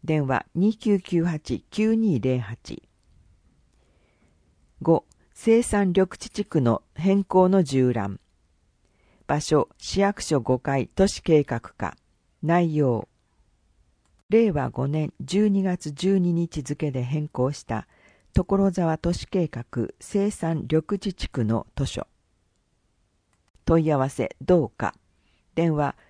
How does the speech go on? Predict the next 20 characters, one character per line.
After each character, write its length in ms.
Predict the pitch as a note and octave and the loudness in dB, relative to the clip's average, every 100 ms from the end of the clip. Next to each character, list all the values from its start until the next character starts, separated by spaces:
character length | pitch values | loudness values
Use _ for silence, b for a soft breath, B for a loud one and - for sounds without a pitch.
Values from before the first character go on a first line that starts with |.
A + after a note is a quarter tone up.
| b F#3 | b 0
二 180 | A3 | 0
九 220 | G#3+ G#3 F3+ | 2 0 0
九 280 | - D3+ | 0 0
八 440 | E3 D3 - A2+ - _ | 0 -4 -6 -8 -8 _
九 280 | - G#3+ A3 - | -4 0 0 -2
一 260 | F#3+ - | -8 -8
九 340 | - - E3+ D3 | -14 2 4 4
二。 280 | A#2+ G#2 - | 0 -6 -6
パ 120 | F#3+ | -16
ブ 100 | A#3 | -16
リ 100 | A#3 | -18
ッ 40 | |
ク 120 | _ - | _ -12
コ 140 | A3 | -8
メ 160 | G#3 E3+ | -6 -8
ン 80 | |
ト 220 | D3+ G3+ E3+ | -6 -4 -2
を 100 | G2+ | -4
実 140 | G#2 | -10
施。 280 | - - - | -14 -14 -16